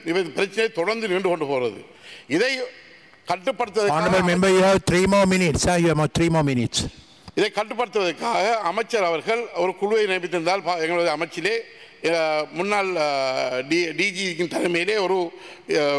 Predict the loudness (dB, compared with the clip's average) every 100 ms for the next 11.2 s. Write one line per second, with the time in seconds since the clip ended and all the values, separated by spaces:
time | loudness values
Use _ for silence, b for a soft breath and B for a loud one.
0 | -2 -6 -4 -2 0 -2 -2 -4 -4 -2
1 | -4 -8 B B B -6 -2 0 2 0
2 | -2 -6 -4 -2 0 -2 -2 0 -2 -4
3 | -16 -20 -20 -20 b b b -2 0 2
4 | 0 -2 -4 -2 0 0 0 -2 -2 0
5 | 0 0 0 0 0 0 0 -2 -2 -2
6 | -2 -2 0 -2 -6 -6 -2 0 2 0
7 | -2 -4 -2 0 0 -2 -4 -8 B B
8 | B -2 0 0 0 -2 0 0 0 -2
9 | -4 -6 -16 B -2 0 0 0 -2 0
10 | 0 0 0 0 -2 -4 -4 -2 -2 0
11 | -4